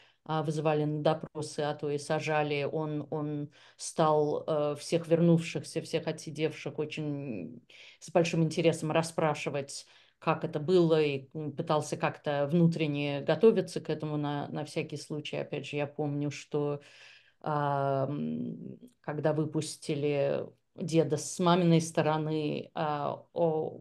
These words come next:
м, мать, э, заметила, что у него, а, как-то исковеркана рука, и,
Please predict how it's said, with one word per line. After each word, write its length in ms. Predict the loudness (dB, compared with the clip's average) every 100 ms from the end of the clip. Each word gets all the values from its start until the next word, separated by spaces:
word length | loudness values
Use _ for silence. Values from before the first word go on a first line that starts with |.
| -14
м, 680 | -10 -4 -4 -4 -8 -8 2
мать, 540 | 4 6 4 -4 -8
э, 400 | -2 0 0 -2 -2
заметила, 640 | 4 6 6 4 2 0
что 260 | 0 2 4
у 40 |
него, 520 | 4 2 2 4 2 -2 -16 -20 _
а, 540 | 0 2 4 4 2 -2
как-то 260 | -4 0 0
исковеркана 920 | -2 4 8 8 8 4 0 0 2 4
рука, 540 | 4 6 8 6 2 -10 _ _
и, 440 | -6 -4 0 4